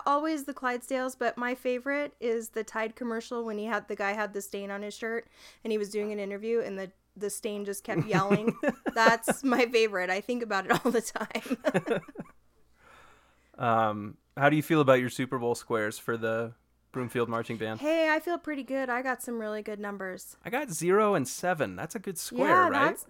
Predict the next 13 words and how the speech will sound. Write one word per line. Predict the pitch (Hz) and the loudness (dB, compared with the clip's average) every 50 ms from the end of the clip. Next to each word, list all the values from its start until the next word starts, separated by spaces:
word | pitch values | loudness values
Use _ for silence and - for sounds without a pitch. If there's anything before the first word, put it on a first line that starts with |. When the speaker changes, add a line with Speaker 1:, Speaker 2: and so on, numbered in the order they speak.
| 226 - | -6 -4
Speaker 1:
I | - 302 | -4 -4
think | - 381 370 349 | -4 -4 -6 -8
so | - - 277 247 214 | -8 -8 -8 -8 -8
too. | - - - 247 285 285 226 | -8 -8 -8 -8 -6 -6 -4
But | 208 208 202 | -4 -4 -4
Speaker 2:
Sweet. | - 214 202 98 92 - - _ - | -4 -4 -6 -6 -6 -8 -12 _ -6
Speaker 1:
we | 240 269 302 | -4 -2 0
have | 330 330 311 302 277 254 | 0 2 2 0 0 -2
a | 247 240 | -4 -4
friend | 233 - 226 226 240 262 254 | -4 -4 -4 -4 -2 -2 -4
that | 240 214 | -4 -6
got, | - 214 214 208 202 202 208 - - | -6 -4 -4 -2 -2 -4 -6 -8 -8
um, | - 214 202 202 202 196 196 190 190 190 190 | -8 -6 -6 -6 -6 -8 -10 -12 -12 -14 -16